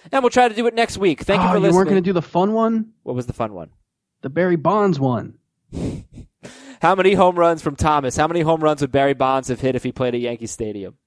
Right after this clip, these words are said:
Speaker 2: So Baseball Reference has a really cool tool. If you go to their advanced stats page for players and go down to the bottom, you can adjust to different park contexts in different years. And, uh,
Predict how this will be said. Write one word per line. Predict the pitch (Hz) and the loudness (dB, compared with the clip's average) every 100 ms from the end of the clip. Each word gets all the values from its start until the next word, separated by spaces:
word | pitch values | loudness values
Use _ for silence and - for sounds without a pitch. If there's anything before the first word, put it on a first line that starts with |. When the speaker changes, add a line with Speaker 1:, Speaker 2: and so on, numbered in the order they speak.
| _ | _
Speaker 2:
So | - | -4
Baseball | 165 220 220 185 | 0 0 2 2
Reference | 170 170 156 | 2 0 -2
has | 151 | -2
a | 139 | -2
really | 131 143 139 135 | -2 -2 -2 -4
cool | - 131 | -4 -4
tool. | - 143 139 | -2 -2 -2
If | 139 | -2
you | |
go | 131 | -2
to | 127 | -2
their | 127 | -2
advanced | 110 107 113 120 104 - | -4 -6 -6 -6 -6 -6
stats | 123 120 - | -4 -4 -6
page | 143 135 135 | -4 -2 -2
for | 139 | -6
players | - 139 135 131 | -2 0 0 0
and | |
go | 117 | -2
down | 117 113 113 | -2 -2 -2
to | |
the | 98 | -4
bottom, | 101 110 131 | -2 -2 0
you | 123 | -2
can | 120 120 | -4 -4
adjust | 113 104 110 110 - - | -6 -6 -4 -4 -6 -10
to | 131 107 104 - _ _ - | -6 -6 -8 -16 _ _ -4
different | 165 156 127 | -2 0 -2
park | - 143 - | -2 -2 -2
contexts | - 135 123 - 127 - - | -4 -4 -4 -4 -6 -6 -8
in | 117 | -6
different | 113 110 101 | -6 -6 -2
years. | 131 139 110 110 _ _ _ _ _ - | 0 0 0 -4 _ _ _ _ _ -2
And, | 143 156 170 180 | 2 2 2 2
uh, | 180 180 180 | 2 2 0